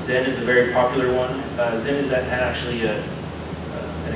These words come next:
extendable theme. So some themes are meant to be used as is. Uh, some themes are meant to be,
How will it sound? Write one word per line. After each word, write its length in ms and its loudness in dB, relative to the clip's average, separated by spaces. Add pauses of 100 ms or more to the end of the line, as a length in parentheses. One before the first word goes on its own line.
extendable 600 2
theme. 300 2
So 260 0
some 260 4
themes 200 2
are 80 0
meant 200 -2
to 60 -6
be 80 -4
used 320 0
as 300 2
is. 400 2 (540)
Uh, 160 -4
some 280 -4
themes 220 0
are 120 -4
meant 240 -2
to 80 -6 (100)
be, 320 -2